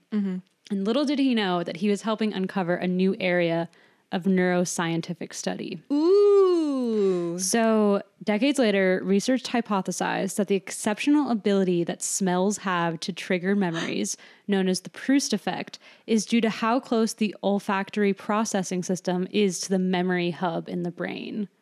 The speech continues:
Speaker 2: Love it.
Speaker 1: Wait, can I,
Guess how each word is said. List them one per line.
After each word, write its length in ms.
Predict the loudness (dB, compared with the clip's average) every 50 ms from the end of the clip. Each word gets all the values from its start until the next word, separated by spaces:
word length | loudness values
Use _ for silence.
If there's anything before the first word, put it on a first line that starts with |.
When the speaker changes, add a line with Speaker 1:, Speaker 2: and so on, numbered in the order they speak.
| _ _ _ _ _ _ _ _ _ _ _ _ _ _ _ _ _ _ _ -20 -20 -20 -18 -20 -20 _ _ _ _ -20 _ _ _ _ _ _ _ _ _ _ -12
Speaker 2:
Love 220 | -12 -10 -10 -10
it. 200 | -12 -12 -12 -14 _ _ _ -4
Speaker 1:
Wait, 280 | 0 0 0 0 -2 -4
can 160 | -6 -4 -2
I, 380 | 0 0 0 2 0 0 -2